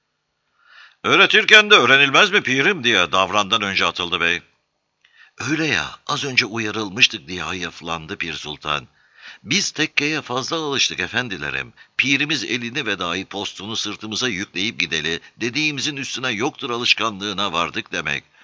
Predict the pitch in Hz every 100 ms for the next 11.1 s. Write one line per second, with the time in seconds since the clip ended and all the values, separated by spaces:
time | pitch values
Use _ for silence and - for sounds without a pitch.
0 | - - _ 131 185 170 143 139 131 110
1 | - 78 127 107 110 107 82 85 87 78
2 | 73 101 76 69 62 - - - - -
3 | 185 151 82 92 87 - 127 123 135 123
4 | 131 117 120 113 156 127 107 95 92 87
5 | 85 87 85 _ _ - 98 87 98 101
6 | 92 104 110 135 135 123 - 107 98 90
7 | 92 95 85 _ _ _ _ _ _ _
8 | - 180 98 65 107 175 185 139 76 -
9 | _ _ 57 67 80 104 117 90 78 92
10 | 92 98 90 110 117 104 92 85 73 73